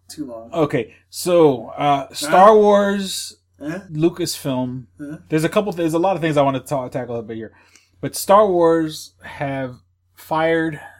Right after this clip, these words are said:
Speaker 2: They,
Speaker 1: Has.
Speaker 2: they fired. Has fired. Lucasfilm has fired, uh, the gentleman that was gonna direct, uh, Episode nine.
Speaker 1: No, no, no.
Speaker 2: Well, no,
Speaker 1: they,
Speaker 2: I
Speaker 1: they came. They agreed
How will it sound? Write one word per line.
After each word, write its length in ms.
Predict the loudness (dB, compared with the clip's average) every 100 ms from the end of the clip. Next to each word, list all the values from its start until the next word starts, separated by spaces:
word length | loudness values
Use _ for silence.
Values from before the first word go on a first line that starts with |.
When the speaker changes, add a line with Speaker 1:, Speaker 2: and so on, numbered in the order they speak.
| -14
Speaker 2:
They, 100 | -8
Speaker 1:
Has. 340 | -8 -8 -6 -4
Speaker 2:
they 100 | -4
fired. 560 | 0 0 0 -2 -6
Has 280 | -2 -2 -2
fired. 260 | 0 0 0
Lucasfilm 640 | -2 -2 -8 -10 -18 -12
has 180 | -12 -10
fired, 680 | 0 4 4 6 4 2 -4
uh, 360 | -10 -6 -6 -6
the 160 | -10
gentleman 440 | -8 -6 -4 -4 -4
that 120 | -6
was 120 | -8
gonna 200 | -6 -8
direct, 600 | -8 -6 -6 -6 -12 -20 -20 -18
uh, 380 | -14 -12 -14 -16 -20
Episode 440 | -16 -12 -10 -10
nine. 420 | -10 -10 -12 -14 -18 _ -10
Speaker 1:
No, 140 | -6
no, 100 | -4
no. 60 | 2
Speaker 2:
Well, 60 | 4
no, 200 | 4 2
Speaker 1:
they, 100 | -2
Speaker 2:
I 40 |
Speaker 1:
they 120 | -4 -6
came. 360 | -6 -10 -8
They 180 | -6 -6
agreed 580 | -6 -8 -10 -12 -14